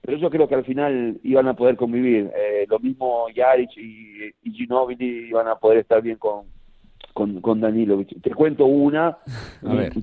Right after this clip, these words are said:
Speaker 1: uno, uno de los primeros entrenamientos,
Speaker 2: Sí.
Speaker 1: eh, cinco contra cinco, eh, tiro de Manu, tiro de Manu a un lado, tiro de Jaric del otro. Tira, tira Manu, tira Jaric,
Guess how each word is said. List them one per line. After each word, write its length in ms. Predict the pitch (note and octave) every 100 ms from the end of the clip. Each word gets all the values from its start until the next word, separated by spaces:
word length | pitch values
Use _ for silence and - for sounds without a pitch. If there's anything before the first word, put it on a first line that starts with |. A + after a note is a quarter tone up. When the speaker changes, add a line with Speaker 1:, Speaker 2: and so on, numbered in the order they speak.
| -
Speaker 1:
uno, 200 | C#3 D3+ -
uno 140 | C3
de 60 | D3+
los 80 | C3+
primeros 260 | C3+ C#3+
entrenamientos, 680 | C3+ C3 C#3 D#3 C#3 D3+ D#3+ -
Speaker 2:
Sí. 300 | C3+ A#2+ D#3
Speaker 1:
eh, 600 | A2+ A2 G#2+ G#2+ G2+ G2 _ _
cinco 180 | C#3 C#3+
contra 260 | C#3+ B2+ C3+
cinco, 600 | D#3 D#3 D3 D#3 D#3 -
eh, 520 | A#2+ A2+ A2 G#2 G2+ - _
tiro 240 | C#3 D3
de 100 | C#3
Manu, 680 | C3 C#3+ D3 C#3+ C#3 C3+ B2+ - _ _
tiro 200 | - C#3+
de 60 | C#3
Manu 220 | C#3+ C#3+
a 20 |
un 80 | C#3+
lado, 320 | D#3+ E3+ D#3+
tiro 180 | C#3+ C#3
de 100 | C3
Jaric 240 | C#3+ C#3+ C3
del 160 | B2+ A#2
otro. 200 | G2+ G2+
Tira, 240 | C#3 C#3 C#3
tira 220 | C#3 C3
Manu, 340 | C#3 D#3 D#3+ D3+
tira 200 | D3 C3+
Jaric, 300 | C3+ A2